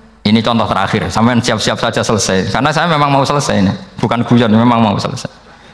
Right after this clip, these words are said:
Karena menurut saya mukjizatnya Quran itu jelas. Jadi diterangkan seperempat jam ya jelas, sepuluh menit ya jelas. Kalau kamu butuh lama, berarti kamu menyangsikan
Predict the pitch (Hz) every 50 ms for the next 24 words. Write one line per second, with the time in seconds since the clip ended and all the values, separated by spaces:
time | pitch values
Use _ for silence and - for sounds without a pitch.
0 | - - - - - - - - - - - 170 175 214 226 226 220 220 - 226
1 | 214 233 233 226 190 - 196 170 175 196 196 214 202 214 202 208 233 214 226 -
2 | - 160 139 120 107 - 185 160 170 214 165 185 - 208 196 190 185 185 196 190
3 | - 170 180 170 170 - 170 - - 170 160 151 147 139 - 139 127 156 185 -
4 | 175 165 180 175 165 170 170 180 175 143 139 127 - - 117 101 98 - - -
5 | - - - - - - - - - - - - - - - - - 170 180 190
6 | 190 - 240 254 247 247 180 196 190 196 196 190 190 196 196 180 170 156 151 139
7 | 151 147 156 160 196 190 185 180 190 196 190 185 175 175 165 165 165 - - -
8 | 190